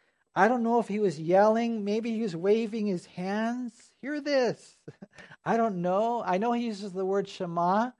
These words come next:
which in the Hebrew, shema, it means to listen and obey. Not just, you know, listen, not just go to the Bible study, not just say, "I like the Bible study," not just teach the Bible study,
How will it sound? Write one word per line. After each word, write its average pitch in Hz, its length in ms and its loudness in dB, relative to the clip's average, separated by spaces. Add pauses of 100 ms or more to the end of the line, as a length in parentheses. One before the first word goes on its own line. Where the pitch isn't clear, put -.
(320)
which 190 300 -2
in 185 120 -2
the 175 80 0
Hebrew, 208 520 -2
shema, 190 520 0
it 175 120 -6
means 180 300 -4
to 160 120 -6
listen 190 440 0
and 165 140 -4
obey. 170 560 2 (380)
Not 220 200 2
just, - 320 -4
you 190 80 -6
know, 180 140 0
listen, 165 640 2 (300)
not 208 320 6
just 214 460 2
go 208 280 6
to 202 160 -4
the 160 120 -4
Bible 196 420 4
study, 143 600 -4 (1080)
not 214 220 4
just 220 240 0
say, 214 160 4
"I 185 80 6
like 202 300 8
the 185 100 -4
Bible 160 320 2
study," 170 260 0
not 214 200 0
just - 280 -4
teach 247 320 -2
the 170 80 -6
Bible 139 340 0
study, 135 520 -6